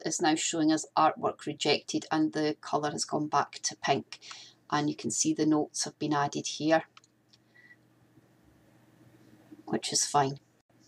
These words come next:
So I can now go ahead and send this back to my designer.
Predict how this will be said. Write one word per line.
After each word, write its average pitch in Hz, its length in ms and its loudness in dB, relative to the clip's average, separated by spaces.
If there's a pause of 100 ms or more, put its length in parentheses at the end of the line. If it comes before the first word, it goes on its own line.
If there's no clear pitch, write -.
(840)
So - 160 2
I 226 40 4
can 233 180 2
now 262 120 2
go 226 200 4
ahead 202 360 2
and 180 120 -2
send 190 260 2
this 180 160 -2
back - 280 4
to - 120 -4
my 165 120 0
designer. 170 680 0